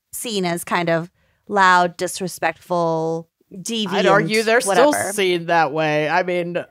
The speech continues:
Speaker 2: I
Speaker 1: get
Speaker 2: think
Speaker 1: to it.
Speaker 2: motorcyclists could be huge fucking douchebags.
Speaker 1: We'll get to it.
Speaker 2: Yeah.
Speaker 1: So their early statements dealt with the safe and responsible operation of vehicles, particularly on the subject of noise. So this
Speaker 2: Mm-hmm.
Speaker 1: is from the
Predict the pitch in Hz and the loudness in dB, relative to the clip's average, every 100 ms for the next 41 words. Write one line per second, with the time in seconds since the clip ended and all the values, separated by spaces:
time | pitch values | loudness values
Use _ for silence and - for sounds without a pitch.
0 | _ - 151 208 165 262 185 190 202 - | _ -6 0 2 2 0 2 2 2 2
1 | 190 185 185 190 - 196 175 175 214 208 | 0 2 0 0 -4 -8 -8 -8 -6 -4
2 | 202 - 220 220 226 170 208 214 247 - | -4 0 0 0 -6 -4 -2 -2 -2 -2
3 | 339 208 185 156 143 190 196 185 170 143 | 0 2 0 -2 -4 -8 -8 -6 -6 -8
4 | 165 143 - - _ _ - 277 - 262 | -8 -8 -10 -14 _ _ -4 -4 0 0
5 | - 196 143 - - - 247 220 240 262 | 2 0 0 -4 -8 0 2 2 2 4
6 | 349 392 370 269 240 247 247 240 240 226 | 2 2 0 0 0 0 -4 0 2 4
7 | 160 - - 214 - 254 254 262 233 - | 2 -4 -6 -6 -2 0 0 0 0 -2
8 | 247 220 - 208 220 190 214 208 196 196 | 0 0 -2 0 2 2 0 -2 -4 -4
9 | 214 190 202 233 226 254 202 - - - | -4 -4 -2 -2 0 -2 -2 -4 -8 -2
10 | 392 392 359 311 294 214 208 - 233 226 | 0 0 -2 0 0 0 -2 -2 -2 -2
11 | 220 202 175 185 202 202 175 151 131 151 | -4 -4 -4 -2 2 2 2 0 -4 -8
12 | 185 - - _ _ _ 151 139 143 240 | -12 -14 -16 _ _ _ -12 -10 -8 -6
13 | 247 - 233 | -6 -2 -2